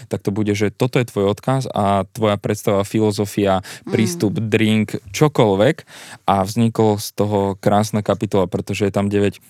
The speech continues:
Speaker 1: absolútne rôznorodých ľudí a podarilo sa mi s tým, e, výberom dosiahnuť to, čo som dúfal, že je to deväť úplne rozličných odkazov.
Speaker 2: Namixoval si si
Speaker 1: Na-,
Speaker 2: z
Speaker 1: na-,
Speaker 2: nich
Speaker 1: namik-,
Speaker 2: správny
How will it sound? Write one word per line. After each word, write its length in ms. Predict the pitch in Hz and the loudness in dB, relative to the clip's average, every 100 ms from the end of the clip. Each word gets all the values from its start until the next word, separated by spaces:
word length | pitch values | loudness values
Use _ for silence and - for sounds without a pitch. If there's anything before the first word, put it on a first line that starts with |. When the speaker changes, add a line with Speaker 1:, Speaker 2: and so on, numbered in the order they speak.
| _ | _
Speaker 1:
absolútne 520 | - - - 123 113 110 | -4 -4 0 0 2 2
rôznorodých 580 | 107 113 117 113 113 | 2 2 2 2 0
ľudí 320 | 101 101 113 139 147 - - | 0 0 0 -2 -4 -10 -6
a 120 | - | -4
podarilo 380 | - 110 110 107 | 0 2 2 2
sa 180 | 107 104 | 0 0
mi 320 | 104 98 92 - _ - | 0 -2 -4 -8 _ -18
s 300 | - - - | -14 -14 -10
tým, 320 | - 107 104 | -2 0 0
e, 80 | 98 - 98 101 101 | -2 -4 -2 -2 0
výberom 500 | 107 107 131 113 104 | -2 0 2 2 2
dosiahnuť 440 | 107 107 110 104 | 0 0 -2 -2
to, 100 | - 101 | -2 -4
čo 120 | - | -2
som 160 | 107 101 95 | -2 -2 -2
dúfal, 500 | 131 117 - 117 143 - - - | 0 0 2 2 2 -2 -16 -8
že 280 | 101 104 98 | 0 0 0
je 140 | 110 | 0
to 220 | 107 90 - | 0 -2 -4
deväť 500 | 110 113 101 - - _ _ _ | -2 0 0 -4 -20 _ _ _
úplne 560 | 127 131 135 123 110 - | -2 0 2 2 2 0
rozličných 800 | 104 113 110 117 107 104 98 - | 2 2 2 0 0 -2 -4 -4
odkazov. 540 | - 104 - 90 - - _ _ _ _ | -6 -4 -4 -6 -8 -12 _ _ _ _
Speaker 2:
Namixoval 720 | 185 185 185 180 - 170 165 170 | -8 -4 -4 -6 -8 -6 -4 -6
si 140 | 170 | -6
si 100 | - | -4
Speaker 1:
Na-, 80 | 202 | -2
Speaker 2:
z 80 | 170 | 0
Speaker 1:
na-, 120 | 175 | -2
Speaker 2:
nich 120 | 170 | -2
Speaker 1:
namik-, 340 | 117 110 120 - | 0 0 0 -4
Speaker 2:
správny 180 | 104 | -2